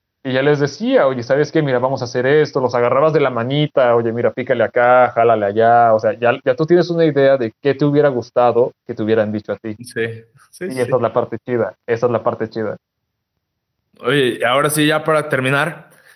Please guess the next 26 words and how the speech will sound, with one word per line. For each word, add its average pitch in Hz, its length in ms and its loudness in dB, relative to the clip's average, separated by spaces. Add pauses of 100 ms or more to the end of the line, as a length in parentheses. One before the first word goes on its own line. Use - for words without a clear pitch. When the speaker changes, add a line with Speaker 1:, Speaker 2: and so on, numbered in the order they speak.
(220)
Speaker 2:
¿qué 143 140 -4
le 160 200 2
dirías 156 300 0
Speaker 1:
Ajá. 170 100 -2
Speaker 2:
a - 0 -
tu, 147 100 -8 (200)
a, - 220 -12
a 127 140 -8
tu 131 120 -6
yo 139 260 2
de 165 120 -2
dieciocho 120 840 -4
años? 113 600 -8 (600)
Ese 147 240 -4
que 135 260 -2
apenas 151 420 -2
está 151 180 -4
entrando 165 340 -2
a 170 40 0
la 160 140 -2
carrera 147 360 0
o 151 40 0
apenas 139 360 -4
va 139 60 -6
a - 20 -8
entrar. 107 320 -8